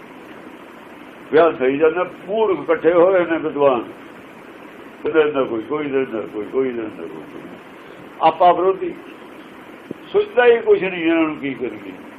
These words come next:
ਗਿ-, ਗਿਆਨਵਾਨ ਆਦਮੀ ਦੀ ਕਦਰ ਕੋਈ ਨਹੀਂ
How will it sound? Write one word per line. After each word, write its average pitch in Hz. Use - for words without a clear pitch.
ਗਿ-, -
ਗਿਆਨਵਾਨ 196
ਆਦਮੀ 170
ਦੀ 165
ਕਦਰ 151
ਕੋਈ 190
ਨਹੀਂ 175